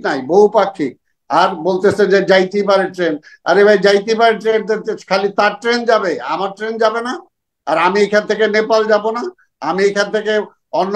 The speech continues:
দেশে যাব না? খালি তার দেশে সে আসবে, আর তার এখানে আমার ওই ইটা ব্যবহার করে, সে করিডোর ব্যবহার করে সে তার মালামাল ওই জায়গায় পরিবহন করবে,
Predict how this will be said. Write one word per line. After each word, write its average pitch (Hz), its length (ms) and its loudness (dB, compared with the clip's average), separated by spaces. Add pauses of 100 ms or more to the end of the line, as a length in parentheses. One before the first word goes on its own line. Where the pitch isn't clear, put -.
দেশে 190 300 -2
যাব 214 240 0
না? 240 120 -4 (480)
খালি 190 200 0 (100)
তার 202 220 2
দেশে 214 320 0
সে 214 160 -6
আসবে, 196 360 -2 (340)
আর 160 140 0 (100)
তার 180 200 2
এখানে 190 260 -2
আমার 190 300 2
ওই 190 140 0 (340)
ইটা 185 300 0
ব্যবহার 180 460 2
করে, 190 220 -2
সে 185 160 -8
করিডোর 190 480 -2
ব্যবহার 185 380 2
করে 180 240 -4 (320)
সে 175 160 -4
তার 180 280 2 (220)
মালামাল 180 420 0
ওই 175 100 0
জায়গায় 185 380 -4
পরিবহন 180 440 0
করবে, 180 300 -4